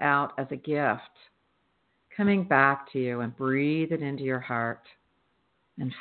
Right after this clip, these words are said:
fill it up. Imagine that beautiful heart center of yours and every cell in your body vibrantly alive with that vibration of love.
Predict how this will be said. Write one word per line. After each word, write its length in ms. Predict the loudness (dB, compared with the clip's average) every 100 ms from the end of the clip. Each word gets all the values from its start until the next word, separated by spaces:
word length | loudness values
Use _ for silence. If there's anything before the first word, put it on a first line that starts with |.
| -2
fill 200 | 2 4
it 80 |
up. 300 | 4 2 0 _ _ _ _ _ _ _ _ _ _ _ _ _ _ _ _ _
Imagine 580 | -4 2 4 6 4 2
that 200 | 0 0
beautiful 480 | 2 4 4 2 -2
heart 360 | 0 2 2 0
center 320 | -8 -6 -4
of 100 | -6
yours 520 | -4 -2 0 0 -2 -4 -8
and 160 | -8
every 540 | -4 0 0 0 -2 -4 -6 0
cell 340 | 4 4 4
in 180 | 0 0
your 140 | 0
body 520 | 4 4 4 4 2
vibrantly 800 | 2 4 4 2 0 0 -2 -2
alive 760 | 0 0 2 2 2 0 0 -4 -4
with 160 | -6
that 300 | -2 -4 -2
vibration 680 | 0 2 2 2 2 2 -2
of 120 | -4 -2
love. 360 | 0 2 0